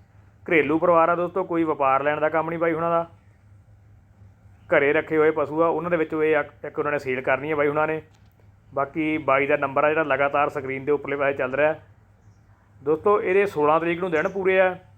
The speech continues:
ਅੱਜ ਹੋ ਗਈ ਅੱਠ ਤਰੀਕ, ਦਿਨ ਸੋਮਵਾਰ ਆਪਾਂ ਵੀਡੀਓ ਕਵਰ ਕੀਤੀ ਆ ਇਹ।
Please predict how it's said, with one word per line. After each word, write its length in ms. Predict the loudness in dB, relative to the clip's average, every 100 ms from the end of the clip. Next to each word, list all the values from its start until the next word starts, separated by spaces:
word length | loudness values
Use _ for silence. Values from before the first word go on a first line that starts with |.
| _ -20 _ -20 _ _ -20 -20 _ -6 -2
ਅੱਜ 140 | 0 2
ਹੋ 120 | 0
ਗਈ 180 | 4 2
ਅੱਠ 140 | 0
ਤਰੀਕ, 420 | -2 -2 0 0 -2 -16 -20 _ _ _ -6
ਦਿਨ 200 | -4 -2
ਸੋਮਵਾਰ 420 | 0 2 4 2
ਆਪਾਂ 180 | 0 -4
ਵੀਡੀਓ 200 | -4 -4
ਕਵਰ 240 | -4 -6
ਕੀਤੀ 280 | -10 -6 -2
ਆ 100 | 0
ਇਹ। 180 | -2